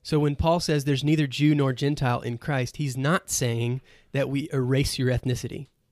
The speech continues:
at all. In fact, in the church, because Christ's blood is so precious and it covers all of us in the church,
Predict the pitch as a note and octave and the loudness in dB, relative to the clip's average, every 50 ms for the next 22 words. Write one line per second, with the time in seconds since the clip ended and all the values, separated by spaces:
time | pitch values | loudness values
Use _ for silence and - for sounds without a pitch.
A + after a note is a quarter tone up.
0 | _ _ _ _ _ - C3+ C3+ D#3+ G3+ - - D#3 - _ _ _ _ _ _ | _ _ _ _ _ -2 0 2 2 2 0 -2 -6 -10 _ _ _ _ _ _
1 | _ _ - D#3+ E3+ D#3+ - - G3+ G#3 F3+ - D#3 E3+ E3 D3+ - - G3+ F3 | _ _ -2 -2 -2 -2 -2 0 0 0 0 0 0 0 0 0 -2 -2 -2 -2
2 | - - - D#3 - - - F3 G3 F3+ - - - D3+ D#3+ D#3 - - B2+ C3 | -2 -4 -8 -8 -6 -2 -2 0 0 -2 -2 -2 -2 -2 -2 -2 -4 -4 -2 0
3 | C#3+ C#3+ D3 D3+ C#3 B2+ A#2+ - - - D3+ C#3+ C#3+ D#3+ E3+ E3+ E3 - - - | 0 0 0 0 -2 -4 -4 -4 -4 -2 0 2 4 4 2 2 -2 -6 -4 -2
4 | D3+ D3 D3 - - B2+ C3+ C#3 - - C3 B2+ B2+ A#2+ - - - D3+ D3+ C#3+ | 0 0 0 0 -2 -2 -4 -4 -6 -6 -6 -6 -6 -6 -8 -6 -4 -2 0 2
5 | C#3 C3 C3 - - - B2+ D3 E3+ D#3+ C3+ C#3 - - B2+ A#2+ - - - E3+ | 0 0 -2 -4 -4 0 2 4 4 4 2 0 -2 -2 -2 -4 -4 -2 -2 0
6 | F3 D3+ - - - - - - | 0 2 0 -2 -4 -8 -14 -14